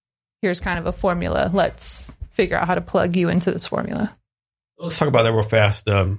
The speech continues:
Speaker 2: importance of your pitch and, and, and what you do. You don't do those anymore, right? Or do you still do those?
Speaker 1: I don't do them mostly because I prefer doing them in person. <laughs> Um, also because, uh, it's,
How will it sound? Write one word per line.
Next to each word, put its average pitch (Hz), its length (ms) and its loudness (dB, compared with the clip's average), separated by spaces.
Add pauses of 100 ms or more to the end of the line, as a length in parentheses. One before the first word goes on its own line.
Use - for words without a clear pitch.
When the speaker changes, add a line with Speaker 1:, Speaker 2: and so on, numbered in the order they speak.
(120)
Speaker 2:
importance 120 540 0
of 101 100 0
your 98 80 0
pitch 107 260 0
and, 95 120 2 (100)
and, 95 320 0
and 95 140 2
what 104 100 2
you 95 100 4
do. 95 300 4
You 113 140 2
don't 110 220 0
do 107 120 2
those 95 160 4
anymore, 90 300 2
right? 95 260 2
Or 90 60 2
do 87 100 2
you 87 80 2
still 87 160 2
do 82 140 2
those? 87 420 0 (1040)
Speaker 1:
I 220 100 2
don't 330 260 0
do 240 180 0
them 254 340 2
mostly 226 340 0
because 208 640 0
I 202 100 -2
prefer 202 360 0
doing 220 240 2
them 220 120 2
in 202 120 0
person. 247 580 0
<laughs> - 240 -2
Um, 196 600 0 (1120)
also 226 520 2
because, 202 920 2
uh, 185 420 2
it's, - 360 0